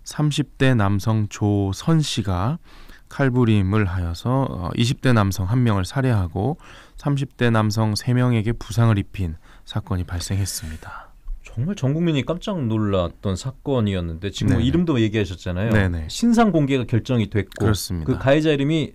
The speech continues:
Speaker 2: 조선 씨군요.
Speaker 1: 네네. 외자로 조선이라고 하네요.
Speaker 2: 예. 어.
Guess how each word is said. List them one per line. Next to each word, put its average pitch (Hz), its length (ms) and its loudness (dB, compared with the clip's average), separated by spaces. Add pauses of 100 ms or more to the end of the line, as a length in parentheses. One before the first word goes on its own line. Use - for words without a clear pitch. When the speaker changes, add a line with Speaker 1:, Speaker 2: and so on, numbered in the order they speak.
Speaker 2:
조선 143 1080 -2
씨군요. 101 460 -2
Speaker 1:
네네. 90 460 4
외자로 90 720 2
조선이라고 92 1200 -2
하네요. 82 500 -6
Speaker 2:
예. 107 300 -2 (1000)
어. 120 340 -4